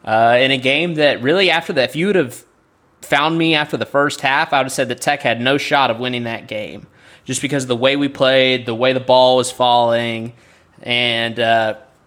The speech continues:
just because we really didn't seem motivated that much. Uh, I really, and I really can't believe I'm saying this,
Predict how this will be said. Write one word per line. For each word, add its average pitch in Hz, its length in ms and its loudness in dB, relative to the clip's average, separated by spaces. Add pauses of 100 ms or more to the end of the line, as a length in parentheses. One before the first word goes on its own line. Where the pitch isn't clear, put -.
(800)
just - 200 -12
because 233 600 0
we 139 240 0
really 220 240 2
didn't 233 220 -2
seem 170 600 -2
motivated 110 560 0
that 98 220 -10
much. - 400 -12 (280)
Uh, 113 320 -2
I 143 120 0
really, 160 560 0 (1300)
and 120 240 -2
I 113 260 0
really 120 340 -2
can't 113 340 -6
believe 113 160 0
I'm 104 120 -6
saying 185 280 0
this, 147 220 -4